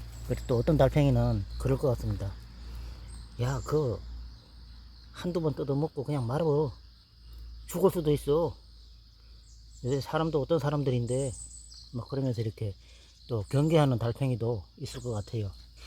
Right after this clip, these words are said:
그러나 오늘은 방제를 한번 해보도록 하겠습니다. 그 마늘이 효과가 좋다고 그래가지고, 어, 한번 이제 방제를 하고, 아, 또 오후에 또 비 소식이 있는데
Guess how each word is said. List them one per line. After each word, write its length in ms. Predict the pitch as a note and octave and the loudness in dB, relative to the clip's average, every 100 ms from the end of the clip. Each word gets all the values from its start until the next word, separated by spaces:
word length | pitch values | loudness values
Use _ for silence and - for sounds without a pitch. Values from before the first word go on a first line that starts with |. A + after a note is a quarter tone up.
| - - - - - - - - - - - - - - - - - - | -14 -10 -10 -10 -14 -20 -20 -20 -20 -20 -20 -20 -20 -20 -20 -20 -20 -10
그러나 280 | B2 B2+ A#2 | -4 -2 0
오늘은 480 | B2 C3 A#2+ A#2 F2+ - - - - - - - - - - - _ - - - - - - | 0 0 0 0 -4 -10 -20 -20 -20 -20 -20 -20 -20 -20 -20 -20 _ -20 -20 -20 -20 -20 -8
방제를 340 | G#2+ A#2 B2 | -2 0 0
한번 160 | G#2+ G2+ | 0 -2
해보도록 300 | A2+ A2 G2+ G#2+ | -4 -4 -4 -6
하겠습니다. 440 | G2 F#2+ E2 - - - - - - _ - - - _ _ - - | -10 -10 -14 -16 -20 -20 -20 -20 -20 _ -20 -20 -20 _ _ -20 -12
그 80 | G2+ G2 | -8 -4
마늘이 840 | B2 C#3+ C3+ B2 A#2+ A2+ A#2+ A2 B2+ | 0 2 2 2 2 2 0 0 -4
효과가 240 | - B2 | -8 -8
좋다고 320 | A2+ - A#2 | -6 -6 -4
그래가지고, 480 | G#2+ G2 F#2 G#2+ A2+ - _ _ _ - - - - _ - - _ - - - - _ G#2+ | -2 -4 -6 -8 -10 -14 _ _ _ -20 -20 -20 -20 _ -20 -20 _ -20 -20 -20 -20 _ -18
어, 60 | G2 | -16
한번 240 | A2+ A2 | -10 -6
이제 100 | G#2+ | -4
방제를 380 | G#2 A#2 A#2 B2 | -4 -2 0 0
하고, 420 | A#2 D3 A#2 A#2+ - - - - - - - - _ - - _ - | 0 -4 -2 -4 -6 -18 -20 -20 -20 -20 -20 -20 _ -20 -20 _ -14
아, 240 | A#2 B2 B2+ | -8 -6 -6
또 60 | A2 | -6
오후에 260 | C3 D#3 | 0 0
또 120 | - | 0
비 120 | G#2+ C3+ | -6 -4
소식이 340 | E3 D3 C#3+ | -4 -4 -6
있는데 420 | A#2+ G#2+ G#2+ A2+ | -4 -2 -2 -6